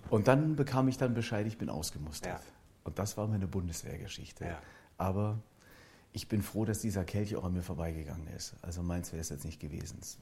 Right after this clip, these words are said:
Speaker 1: wäre, also da hätte ich jetzt persönlich wahrscheinlich nicht so viel Spaß gehabt.
Speaker 2: Ja,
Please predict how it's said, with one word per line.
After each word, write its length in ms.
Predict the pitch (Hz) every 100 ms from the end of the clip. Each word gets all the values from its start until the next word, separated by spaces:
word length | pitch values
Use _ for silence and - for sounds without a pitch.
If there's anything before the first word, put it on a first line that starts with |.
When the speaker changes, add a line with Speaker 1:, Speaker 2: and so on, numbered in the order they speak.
| - 98
Speaker 1:
wäre, 340 | 82 82 82 87 - - -
also 200 | - 87
da 120 | 78 80
hätte 240 | 87 -
ich 120 | 95
jetzt 180 | 90 -
persönlich 500 | 85 82 82 82 - -
wahrscheinlich 380 | 87 82 80 82
nicht 140 | 73 -
so 140 | 69
viel 260 | - 65 80 - -
Spaß 320 | - - -
gehabt. 320 | 82 85 - - 156 110
Speaker 2:
Ja, 360 | 98 95 101